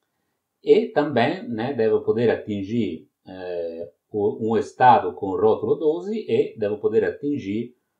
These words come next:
um estado com rótulo, eh, vinte e dois, né? Essas duas propriedades, esses dois requisitos, devem valer pra qualquer caminho de execução, né? Ou seja, para qualquer caminho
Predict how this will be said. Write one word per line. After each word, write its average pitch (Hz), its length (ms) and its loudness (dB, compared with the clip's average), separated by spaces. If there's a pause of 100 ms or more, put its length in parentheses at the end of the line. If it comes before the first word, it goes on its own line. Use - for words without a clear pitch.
(140)
um 107 120 -6
estado 98 400 2
com 117 100 -6
rótulo, 92 640 -2
eh, 85 440 -2
vinte - 240 -6
e - 40 -18
dois, - 400 -12 (300)
né? 98 260 -10 (460)
Essas 139 440 0
duas 147 340 6
propriedades, 208 720 2
esses 104 340 -8
dois 107 260 6
requisitos, 135 760 -8
devem 123 280 0
valer 135 320 6
pra 107 240 2
qualquer 139 680 0
caminho 117 440 0
de 98 80 -2
execução, 90 760 -8
né? 104 160 -10
Ou 139 60 -2
seja, 151 340 -2
para 101 180 0
qualquer - 460 -4
caminho 135 600 -2